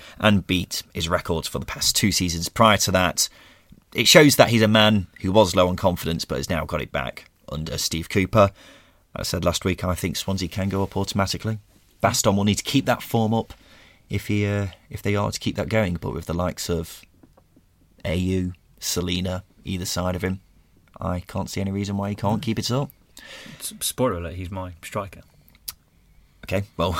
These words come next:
Speaker 1: <laughs>
Speaker 2: Well
Speaker 1: may, may as well go ahead and tell me a bit more then.
Speaker 2: Well, I was gonna say his overall contribution to the team is what edges him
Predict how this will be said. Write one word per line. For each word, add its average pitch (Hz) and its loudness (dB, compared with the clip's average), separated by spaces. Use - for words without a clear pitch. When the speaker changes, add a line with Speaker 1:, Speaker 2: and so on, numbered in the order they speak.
Speaker 1:
<laughs> - 6
Speaker 2:
Well 113 8
Speaker 1:
may, 131 8
may 95 6
as 98 6
well 107 8
go 113 10
ahead 110 12
and 107 6
tell 139 6
me 127 6
a - 6
bit 117 2
more 120 4
then. 82 0
Speaker 2:
Well, 147 10
I 160 12
was 156 6
gonna 165 0
say 143 4
his 127 4
overall 131 4
contribution 113 -2
to 87 -8
the 90 -4
team 90 -6
is 87 -6
what 92 -4
edges 90 -6
him 87 -6